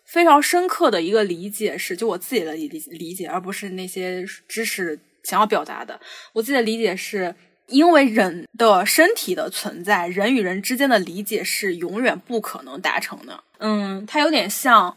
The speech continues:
就虽然我们现在可以对话，我们可以尽可能的打开自己，然后让你理解我，然后让我理解你，去交换我们之间的理解跟信任，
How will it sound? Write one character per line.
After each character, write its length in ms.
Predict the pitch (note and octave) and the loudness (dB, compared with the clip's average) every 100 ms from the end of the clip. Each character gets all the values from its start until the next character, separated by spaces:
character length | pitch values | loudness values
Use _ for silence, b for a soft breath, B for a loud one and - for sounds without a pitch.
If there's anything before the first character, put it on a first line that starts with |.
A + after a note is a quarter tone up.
| b | b
就 120 | D4 | -2
虽 160 | B3+ D#4+ | 2 6
然 200 | D4 B3+ | 6 6
我 120 | D#3 | 0
们 120 | F3 | -4
现 120 | B3 | -2
在 120 | A3 | -2
可 180 | G#3+ - | -2 -4
以 80 | E3 | -6
对 160 | - D#3 | -8 -8
话， 260 | - E3 | -4 -4
我 240 | E3+ F3 D#3 | -2 -6 -6
们 140 | F3 | -10
可 220 | - G#3+ | -6 -2
以 100 | F#3 | -2
尽 240 | E3+ A#3+ G#3 | -2 -4 -4
可 160 | - | -6
能 140 | D#3+ E3+ | -6 -8
的 80 | F3 | -4
打 180 | F#3 | -4
开 240 | - A3 G#3+ | -2 0 0
自 220 | G#3 G#3 | -2 -10
己， 240 | - E3+ | -10 -10
然 100 | E3+ | -8
后 140 | F#3+ G3+ | -6 0
让 240 | A3 G#3 | 2 2
你 80 | F3 | 0
理 180 | E3+ G3+ | -8 -6
解 160 | F#3 | -2
我， 220 | G3 E3+ D#3+ | -2 -2 -4
然 100 | F3+ | -2
后 80 | |
让 200 | G3+ G3 F3 | -2 -2 -4
我 80 | |
理 180 | D#3 F#3+ | -8 -10
解 200 | F#3 G3+ | -6 -6
你， 160 | G3 E3 | -6 -8
去 120 | G3+ | -10
交 220 | F#3+ G#3+ | 2 2
换 180 | G#3 G3 | 4 0
我 60 | E3+ | -2
们 100 | F3 | -8
之 140 | G3 | -8
间 100 | G3 | -8
的 80 | G3+ | -8
理 200 | F3 F#3+ | -10 -14
解 280 | F3+ F3+ D#3+ | -10 -10 -8
跟 200 | - A3+ | -2 -2
信 260 | B3 - A3 | 0 -2 -4
任， 280 | F3+ G#3 - | -6 -10 -10